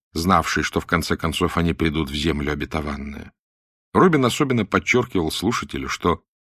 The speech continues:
сорока лет ведь еще нет. Что же ответил Челнов?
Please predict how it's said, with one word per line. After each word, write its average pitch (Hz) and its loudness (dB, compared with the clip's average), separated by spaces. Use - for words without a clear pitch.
сорока 104 2
лет 90 -2
ведь - -10
еще - 0
нет. 78 -6
Что - 4
же 123 6
ответил 127 0
Челнов? - -6